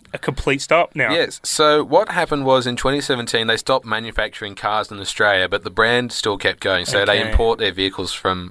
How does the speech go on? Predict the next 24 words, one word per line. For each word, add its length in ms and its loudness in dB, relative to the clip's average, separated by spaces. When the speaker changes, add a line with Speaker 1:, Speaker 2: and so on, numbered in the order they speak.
Speaker 2:
overseas 640 0
now. 340 -2
And 440 -4
it's 200 -6
gotten 260 0
to 100 0
the 100 -2
stage 520 2
where 340 4
General 380 -2
Motors 380 0
have 100 -8
not 180 0
seen 280 -2
it 120 -4
as 140 -4
commercially 800 -2
viable 580 2
to 180 -2
keep 420 -6
selling 440 -4
cars 440 -2
in 100 -10
Australia 380 0